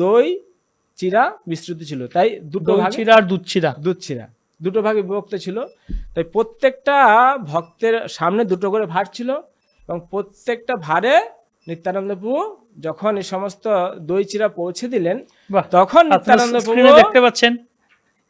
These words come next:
Speaker 1: তখন
Speaker 2: দেখছি।
Speaker 1: নিত্যানন্দ প্রভু মানসিকভাবে মহাপ্রভুর ধ্যান করলেন। তখন মহাপ্রভু ওই স্থানে আবির্ভূত হলেন।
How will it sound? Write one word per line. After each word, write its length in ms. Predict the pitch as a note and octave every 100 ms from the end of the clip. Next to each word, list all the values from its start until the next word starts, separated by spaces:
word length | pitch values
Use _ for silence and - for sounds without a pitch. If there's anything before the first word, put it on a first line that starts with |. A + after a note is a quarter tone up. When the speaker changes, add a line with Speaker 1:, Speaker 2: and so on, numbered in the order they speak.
| _ _ _ _
Speaker 1:
তখন 280 | - D#4+ D#4+
Speaker 2:
দেখছি। 100 | D4
Speaker 1:
নিত্যানন্দ 440 | C#4+ - B3+ B3+ B3
প্রভু 220 | A#3+ C4 E4
মানসিকভাবে 800 | G3+ F#3+ G3 B3 B3+ B3 B3 C4+ D4+ G#4+ - _ _ _ _ -
মহাপ্রভুর 760 | D3 A3 C4+ D4 D4 D4 D4 B3+
ধ্যান 220 | G#3+ A#3 A#3+ A#3
করলেন। 880 | A#3 G#3+ G3+ F3+ E3 D3+ C3+ B2 B2
তখন 380 | C#3+ D3+ G#3 G#3+
মহাপ্রভু 600 | D#3+ D#3+ C4 C#4+ D4 C#4+ C4 G#3 A3 C4+ _ -
ওই 160 | G#3+ C4
স্থানে 340 | - B3 A#3+ A3 G3 E3+ D#3 C#3+ C3+ -
আবির্ভূত 520 | D3+ G#3+ C#4 C#4 C4+ B3 G3
হলেন। 400 | F#3 F#3 E3